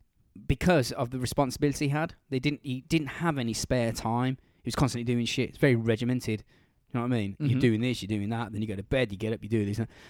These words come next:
Speaker 1: it just completely faded away.
Speaker 2: Okay, so he e-, ended up being normal, so to speak.
Speaker 1: Yeah, completely normal.
Speaker 2: Right,
Speaker 1: I mean,
Speaker 2: okay.
Speaker 1: up to this point, he, he is normal. I mean, he's got a weird fantasy, but it's just,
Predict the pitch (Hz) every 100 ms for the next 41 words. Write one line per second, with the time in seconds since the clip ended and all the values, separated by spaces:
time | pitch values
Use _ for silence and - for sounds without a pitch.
0 | - 117 127 - 135 120 131 104 - 113
1 | 113 113 107 104 107 - _ - 123 120
2 | 123 120 117 147 - 117 113 120 117 113
3 | 110 117 117 110 107 - _ - 117 104
4 | 104 - 107 - - - 135 196 _ _
5 | - 117 - 143 117 113 120 156 170 214
6 | 220 - 226 262 - 170 151 180 185 185
7 | 190 254 185 123 104 87 101 156 160 147
8 | - - - 143 - 151 135 151 151 147
9 | 139 - 135 170 - - 107 131 113 156
10 | 147 -